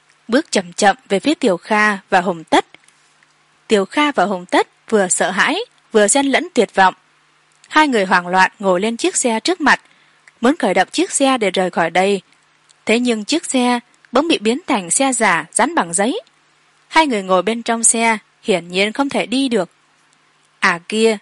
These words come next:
đi đến trước mặt hai người, giương cao chiếc rìu, sau đó bổ mạnh xuống, trực tiếp chặt Tiểu Kha ra thành hai mảnh. Hùng Tất là kẻ tiếp theo. Cả hai người bị chặt đứt ngang thân,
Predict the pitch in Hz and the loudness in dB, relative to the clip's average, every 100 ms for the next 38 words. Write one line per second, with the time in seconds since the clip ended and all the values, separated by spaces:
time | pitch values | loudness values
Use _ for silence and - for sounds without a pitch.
0 | _ 226 233 262 415 320 202 - 285 285 | _ -2 -2 0 -2 0 -2 0 -2 -2
1 | 214 185 165 - _ _ _ - 247 254 | 0 0 -2 -8 _ _ _ -2 0 -2
2 | 240 247 247 330 427 - 208 170 - _ | -2 -2 -2 -2 -2 0 0 0 -8 _
3 | _ _ - - 208 208 247 523 - _ | _ _ -4 -2 0 0 -2 -4 -8 _
4 | 202 165 165 214 185 240 262 480 _ _ | 0 0 2 0 0 -2 -4 -6 _ _
5 | _ _ _ - 190 - - 392 - 220 | _ _ _ -6 -6 -4 0 0 0 -2
6 | - 190 170 - 208 214 190 - 202 208 | 0 -4 -2 -2 0 0 -2 -2 -2 -2
7 | 175 214 277 254 185 156 _ _ _ _ | -6 -4 0 0 -2 -4 _ _ _ _
8 | _ _ _ - 233 214 320 480 262 208 | _ _ _ -2 -2 0 0 0 -2 -2
9 | 190 180 - - 240 240 190 _ _ _ | -2 -2 -4 -2 -2 -2 -4 _ _ _
10 | _ _ _ - 214 269 320 226 190 190 | _ _ _ -2 0 2 0 0 -2 -4
11 | - 196 - 254 - 294 294 285 294 294 | -2 -2 -2 -6 -4 -2 -2 -2 -2 -2